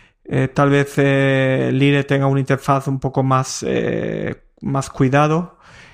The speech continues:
Eh, Firefeeds tiene un montón de opciones que te puedes, eh, te lo puedes poner como tú quieras, ¿no? Es, mm, tiene un mon-, pues te puedes, eh,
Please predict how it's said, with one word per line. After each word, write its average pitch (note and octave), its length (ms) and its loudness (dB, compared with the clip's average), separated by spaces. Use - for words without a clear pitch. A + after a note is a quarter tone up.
Eh, B2+ 380 0
Firefeeds C#3 720 0
tiene C3+ 160 2
un C3+ 120 0
montón C3+ 460 0
de C3 60 0
opciones C#3+ 420 -2
que C3+ 100 -2
te A#2 100 0
puedes, B2+ 360 -2
eh, B2 460 -2
te - 80 -10
lo B2 140 -4
puedes B2+ 200 0
poner B2+ 300 0
como B2 300 0
tú A#2+ 160 -4
quieras, C#3 400 0
¿no? C#3+ 120 -2
Es, C3+ 220 -4
mm, C3 200 -2
tiene C3+ 180 2
un C3+ 120 2
mon-, B2+ 280 -4
pues - 220 -6
te - 100 0
puedes, B2+ 340 0
eh, B2 640 -2